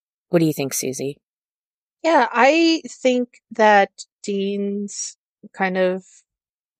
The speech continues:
Speaker 2: the, the guilt and the poor self-worth, I, I fully agree with what Erin says. I think it does come from with primarily how he was raised after Mary died, because like Erin mentioned, when he,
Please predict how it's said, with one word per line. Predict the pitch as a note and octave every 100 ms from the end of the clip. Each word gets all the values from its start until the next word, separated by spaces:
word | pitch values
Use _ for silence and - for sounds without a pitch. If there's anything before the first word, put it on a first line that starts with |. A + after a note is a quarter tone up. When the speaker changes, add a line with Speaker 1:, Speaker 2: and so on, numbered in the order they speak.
| -
Speaker 2:
the, | F#3+ F3+ F3 -
the | G3+
guilt | - B3+ A#3+ A3+
and | G#3+
the |
poor | - G3+
self-worth, | F#3+ F3+ F#3 E3+ - _ _ _ _ _
I, | G3 G3 F#3+ _ _ _ _ _ _
I | G#3 G3+
fully | - G3+ G3+
agree | - F#3+ G3+
with | G#3+ - -
what | F#3
Erin | F3+ F3+
says. | F#3 F3+
I | -
think | F3+ G3
it | F#3+ F#3
does | F#3 F3 F3 F3+ - - - _ _ _
come | - F#3+ F#3 F3+ F3+
from | - - F3+ F3+ F3+
with | F3 - _ _ _ _ _ _
primarily | C4+ A#3+ G#3+ C4+ D#4
how | A#3 G3+
he | F#3+ A3
was | G3+ E3+
raised | E3+ F#3 F#3+ -
after | E3 E3 - D3 D#3 - _ _ _ _ _
Mary | G3 A#3 F4 A#3
died, | - - -
because | F3+ - F#3 F3+ E3+ - -
like | F3+ E3+
Erin | F#3 F3
mentioned, | G3 A3 A#3 G#3+
when | F#3+ F#3 F3
he, | E3+ E3 - F3+ F3 F3+ F3+